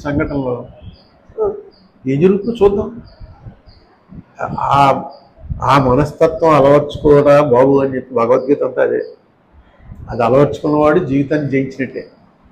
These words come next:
మనం ఎంత గింజుకున్నా అందులో ఏదో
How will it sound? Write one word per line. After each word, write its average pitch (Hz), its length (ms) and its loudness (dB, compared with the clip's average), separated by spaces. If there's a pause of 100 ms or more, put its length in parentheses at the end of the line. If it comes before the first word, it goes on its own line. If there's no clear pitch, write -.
(400)
మనం 135 140 2 (100)
ఎంత 120 280 -4
గింజుకున్నా 143 480 2 (920)
అందులో 143 240 2 (800)
ఏదో 151 100 6